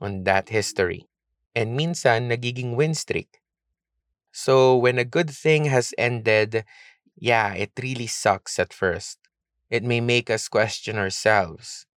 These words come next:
We may cry, not gonna lie. And for some of us, it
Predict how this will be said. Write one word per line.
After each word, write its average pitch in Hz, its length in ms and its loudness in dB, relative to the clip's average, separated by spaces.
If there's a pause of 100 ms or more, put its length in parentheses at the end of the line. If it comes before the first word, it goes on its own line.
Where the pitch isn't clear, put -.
(180)
We 113 100 -6
may 110 200 0
cry, 110 440 2
not 87 280 -6
gonna 92 200 -6
lie. 87 380 -2 (280)
And 92 220 -4
for 117 340 2
some 135 220 0
of 120 180 0
us, - 560 0 (160)
it 113 140 -2